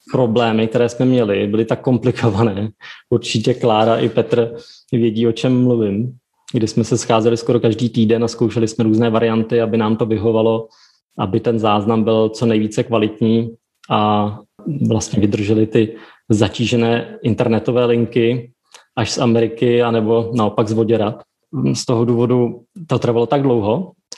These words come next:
a hlavně z toho důvodu vlastně vám to pustím ze záznamu, protože jsme nebyli schopni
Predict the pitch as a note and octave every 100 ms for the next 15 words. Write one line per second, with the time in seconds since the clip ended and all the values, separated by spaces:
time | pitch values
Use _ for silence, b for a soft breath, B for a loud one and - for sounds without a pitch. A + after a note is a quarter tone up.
0 | B - B2+ B2+ - G#2 B2+ C3 C#3 C3+
1 | B2 C#3 C3+ C3 A2 G#2+ A2 A2+ - B2
2 | A#2 A#2 A2+ A#2+ - G#2+ - B2 A#2+ A2
3 | G2 G#2+ G2+ G#2+ G#2 - - G#2+ G#2+ G#2
4 | G#2 - G#2+ G#2+ G#2+ G2+ G#2+ - A2+ -
5 | A2 G#2+ G#2+